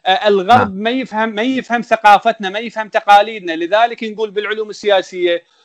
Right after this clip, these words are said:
Speaker 1: واحدة من مشاكل أمريكا في العراق وإخفاقاتها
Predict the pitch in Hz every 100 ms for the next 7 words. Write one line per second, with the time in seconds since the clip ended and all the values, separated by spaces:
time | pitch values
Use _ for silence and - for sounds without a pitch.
0 | _ - 160 196 247 220 233 214 226 214
1 | 196 190 208 233 247 247 240 233 220 190
2 | 180 - 240 240 240 226 202 - 190 190
3 | 226 - 240 226 190 - 196 180 - 143